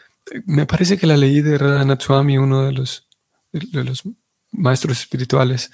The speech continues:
de, de la misión de Prabhupada. Él decía que estamos acostumbrados actualmente a amar a los objetos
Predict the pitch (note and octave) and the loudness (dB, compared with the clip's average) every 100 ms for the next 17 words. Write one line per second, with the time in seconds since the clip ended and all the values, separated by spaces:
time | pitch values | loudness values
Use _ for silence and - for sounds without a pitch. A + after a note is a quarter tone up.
0 | - - - - - - D3+ B2+ B2+ B2+ | -18 -20 -20 -16 -8 -6 -2 0 2 0
1 | A#2+ C3+ C3 C3+ C3 C3 D3 C#3+ C#3+ _ | 2 2 0 -2 -4 -2 -2 -2 -4 _
2 | - - - - - - - - - - | -20 -20 -20 -20 -20 -20 -20 -20 -20 -20
3 | _ _ _ - D3 C3+ C#3+ C3+ C3+ C#3 | _ _ _ -2 0 4 4 4 4 4
4 | C#3+ C#3 C3+ C#3 C#3 C3+ B2 C#3 B2+ C3 | 4 2 0 0 0 0 0 0 2 4
5 | C3+ D3 C#3+ B2+ - C3 C3+ C#3 C#3+ D3 | 4 4 2 -2 0 2 2 0 0 -2
6 | - B2+ B2 B2+ - _ _ _ _ - | 0 0 0 -4 -8 _ _ _ _ -20
7 | - _ C3 C3 C#3 D3+ E3 - C3 B2+ | -20 _ 0 4 4 2 0 0 2 2
8 | B2+ - - _ _ _ _ _ _ - | 0 -4 -6 _ _ _ _ _ _ -2
9 | B2 - D#3+ D#3+ D3 - - - | -2 2 2 4 2 2 -2 -8